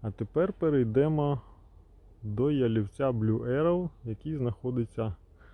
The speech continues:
вон там за інверсією. Е, цей ялівець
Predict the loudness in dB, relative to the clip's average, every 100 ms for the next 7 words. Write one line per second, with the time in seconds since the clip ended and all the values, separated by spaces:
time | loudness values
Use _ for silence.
0 | -20 -20 -20 -20 -8 -4 -2 -2 -2 -2
1 | -4 -8 -2 0 4 4 4 2 -4 -14
2 | -16 -20 -20 -20 -20 -20 -20 -20 -20 -20
3 | -20 -20 -20 -20 -20 -20 -20 -20 -20 -20
4 | -20 -20 -20 -4 4 8 8 6 4 0
5 | 2 4 8 8 8 8 8 6 4 -4